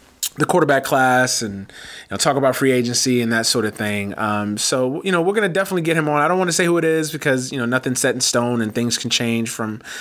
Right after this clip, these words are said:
from now until then. So I'll, I'll just keep that to myself. But, um, we definitely got some guests lined up in the next couple weeks. But for tonight, you just got me,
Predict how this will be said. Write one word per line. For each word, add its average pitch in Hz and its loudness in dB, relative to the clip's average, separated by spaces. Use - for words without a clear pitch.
from 107 0
now 110 4
until 110 0
then. 107 0
So 104 0
I'll, 104 -2
I'll 113 0
just - -4
keep 123 -2
that 110 0
to 117 -2
myself. 104 0
But, 101 -4
um, 101 -4
we 117 -4
definitely 135 0
got 117 4
some 110 -2
guests 107 0
lined 107 0
up 101 -4
in 98 -4
the 98 -4
next 101 -2
couple 95 -2
weeks. 92 0
But - -4
for - -4
tonight, 202 2
you 190 -2
just 185 0
got 208 2
me, 175 2